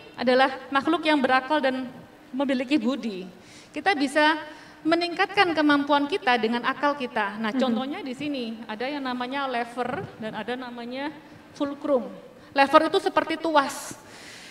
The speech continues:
Speaker 1: Ya, orang tuh kan mau angkat lima puluh kilo gimana nggak bisa. Dia menggunakan itu tuas.
Speaker 2: Mhm.
Speaker 1: Nah,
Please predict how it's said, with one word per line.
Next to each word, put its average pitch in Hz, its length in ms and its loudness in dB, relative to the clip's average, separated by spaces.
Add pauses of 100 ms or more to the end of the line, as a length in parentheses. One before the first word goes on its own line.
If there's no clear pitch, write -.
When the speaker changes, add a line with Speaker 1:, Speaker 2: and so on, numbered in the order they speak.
(120)
Speaker 1:
Ya, 285 240 6
orang 285 320 8
tuh 320 80 -2
kan 330 160 4
mau 294 240 12
angkat 277 640 4
lima 277 240 6
puluh 285 320 4
kilo 285 320 4
gimana 262 400 6
nggak 240 160 8
bisa. 226 400 8 (240)
Dia 277 240 6
menggunakan 247 720 4
itu 294 160 2
tuas. 262 560 4 (160)
Speaker 2:
Mhm. 220 320 -2
Speaker 1:
Nah, 277 240 6